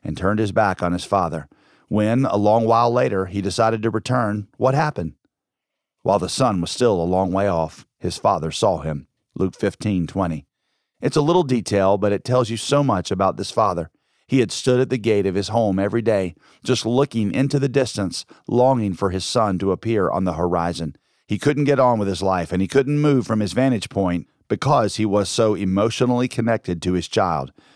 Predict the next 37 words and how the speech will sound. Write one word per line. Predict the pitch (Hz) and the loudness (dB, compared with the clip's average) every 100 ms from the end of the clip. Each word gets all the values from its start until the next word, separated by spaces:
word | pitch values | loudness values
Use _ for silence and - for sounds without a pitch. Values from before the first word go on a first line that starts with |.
| _ | _
He | 98 | -6
could | - 120 | 0 2
not | 120 135 113 | 4 2 2
rest | 120 85 - - | 0 0 -6 -10
until | 95 87 92 | -8 -4 -2
his | 90 | -4
son | - 110 92 | -2 -2 0
had | 78 76 | -2 -4
been | 85 | -4
restored. | 80 - 90 78 71 - _ _ _ _ _ - | -4 -4 -4 -4 -6 -12 _ _ _ _ _ -12
And | 82 82 | -6 -2
then, | 104 82 71 _ _ _ | -2 -4 -8 _ _ _
when | 92 | -4
he | 90 | -4
saw | - 107 104 | 0 2 2
his | 101 | 0
son | 113 101 | -2 -2
appear | 90 101 107 | -2 -2 -2
one | 85 82 | -2 -2
day, | 82 78 73 _ _ _ - | -4 -4 -8 _ _ _ -12
the | |
father | - 107 104 98 | -2 0 2 0
was | 85 85 80 76 - - | -2 -2 -2 -6 -12 -14
filled | _ - 98 92 | _ -4 -2 0
with | 101 | -4
compassion. | - 82 85 82 - 82 67 _ _ _ | -4 -6 -4 -4 -4 -8 -12 _ _ _
He | - 104 | -4 -2
ran, | 101 104 95 | 0 0 0
threw | 85 101 | -2 -2
his | 95 | 0
arms | 107 104 95 | 0 0 -2
around | 101 101 | -2 -2
his | 92 | -2
neck, | 98 104 95 | -2 -2 -2
and | 85 85 | -6 -2
kissed | 117 - | -4 -4
him. | 92 82 | -6 -6